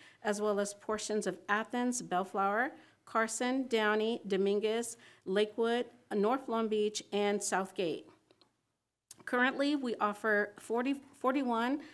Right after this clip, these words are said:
certificate programs, um, forty-two degree programs, and for our twenty, twenty twenty, twenty twenty-one stats, our student population was six thousand six hundred and twenty-one students.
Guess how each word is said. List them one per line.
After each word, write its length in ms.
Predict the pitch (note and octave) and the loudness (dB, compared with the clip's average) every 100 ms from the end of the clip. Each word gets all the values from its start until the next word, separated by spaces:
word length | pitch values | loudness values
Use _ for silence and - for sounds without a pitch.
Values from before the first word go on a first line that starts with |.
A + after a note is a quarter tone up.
| - | -10
certificate 640 | A#3 G#3+ A#3 B3+ B3+ - | -6 -4 -4 -4 -4 -2
programs, 720 | - A#3+ B3 B3 B3+ C#4 - - | -2 -2 0 0 0 -2 -4 -2
um, 160 | G#3 G3 | 0 0
forty-two 600 | - A3+ A3+ B3 - A3+ | -2 -2 -2 -4 -4 -4
degree 320 | F#3 F#3+ B3+ | -2 -2 -2
programs, 680 | C#4+ A3+ G#3+ G#3 G#3 G#3+ G#3 - - _ G#3+ | -2 -2 0 2 2 0 -4 -12 -20 _ 2
and 280 | G#3 G3+ | 4 4
for 200 | G3+ G#3 - | 0 -2 0
our 120 | F#3+ | -2
twenty, 560 | - A3+ C4 C#4+ E4 - - _ - | -2 -2 2 2 0 -4 -20 _ -8
twenty 260 | C4 C4 | 0 0
twenty, 360 | C4 B3+ A#3+ A#3+ | 0 -2 -2 -2
twenty 280 | - A3 G#3+ | -4 -6 -4
twenty-one 500 | A3+ G#3 G#3 G#3+ A#3 | -2 -2 0 0 -2
stats, 500 | - E3+ E3+ - - - - _ - | -2 0 0 -2 -8 -12 -20 _ -2
our 80 | |
student 320 | A3+ D#4 E4 D#4+ | 0 4 4 4
population 560 | B3+ A3+ G#3+ G#3+ G3+ | 2 0 0 0 -2
was 160 | G3 G3 | -2 -2
six 260 | B3+ B3+ | -6 -4
thousand 440 | - G#3+ G#3+ G#3+ G#3+ | 0 2 2 0 -4
six 240 | G3+ - | -6 -6
hundred 260 | G#3 G3 F#3+ | -4 -2 -2
and 120 | F#3+ | -4
twenty-one 420 | - G3 F#3+ F#3 | -2 -2 0 -2
students. 640 | F#3 F#3 B2+ G2+ - - | -4 -6 -6 -8 -10 -12